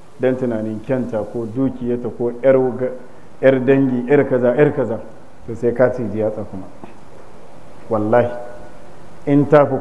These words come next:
kowa kyau a garin nan, ba ta da waɗannan siffofi, kuma musamman kai kana son Allah,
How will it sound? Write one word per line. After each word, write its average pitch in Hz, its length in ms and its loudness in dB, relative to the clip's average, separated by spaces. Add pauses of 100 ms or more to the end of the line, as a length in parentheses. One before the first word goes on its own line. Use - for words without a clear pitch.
kowa 160 360 8
kyau 160 220 4
a 131 80 0
garin 120 260 -2
nan, 113 120 -4 (920)
ba 151 200 10
ta 151 120 4
da 139 80 4
waɗannan 131 360 4
siffofi, 123 500 0 (880)
kuma 143 220 2
musamman 156 840 4
kai 156 240 4
kana 151 320 2
son 135 300 0
Allah, 117 280 -4